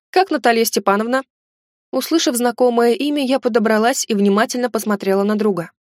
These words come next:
Тот, видя мою заинтересованность, вздохнул и взъерошил отросшие пряди.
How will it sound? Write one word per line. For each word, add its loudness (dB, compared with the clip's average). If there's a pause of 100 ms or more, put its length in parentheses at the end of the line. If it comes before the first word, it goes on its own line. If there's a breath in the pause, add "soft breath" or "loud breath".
(160)
Тот, 0
видя 0
мою 2
заинтересованность, 0 (120)
вздохнул -2
и -4
взъерошил 0
отросшие -2
пряди. -4